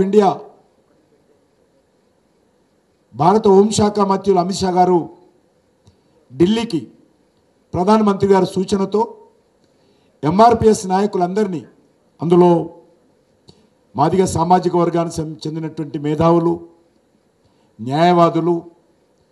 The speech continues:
ఉద్యోగస్తులు, విద్యార్థి సంఘ ప్రముఖులు అందరిని కూడా ఢిల్లీకి అమిత్ షా గారింటికి పిలిపించుకొని ప్రత్యేకంగా వారితో చర్చించడం జరిగింది.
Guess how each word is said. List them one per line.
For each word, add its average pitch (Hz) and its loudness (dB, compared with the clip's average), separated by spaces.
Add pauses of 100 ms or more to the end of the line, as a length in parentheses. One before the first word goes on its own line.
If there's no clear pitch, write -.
(360)
ఉద్యోగస్తులు, 175 2 (1080)
విద్యార్థి 185 0
సంఘ 170 -2 (120)
ప్రముఖులు 175 -2 (640)
అందరిని 214 2
కూడా 196 2 (880)
ఢిల్లీకి 180 -2 (880)
అమిత్ 175 -6
షా 180 -2
గారింటికి 151 -6
పిలిపించుకొని 156 -10 (880)
ప్రత్యేకంగా 208 0 (840)
వారితో 160 -6 (100)
చర్చించడం 151 -10
జరిగింది. 113 -14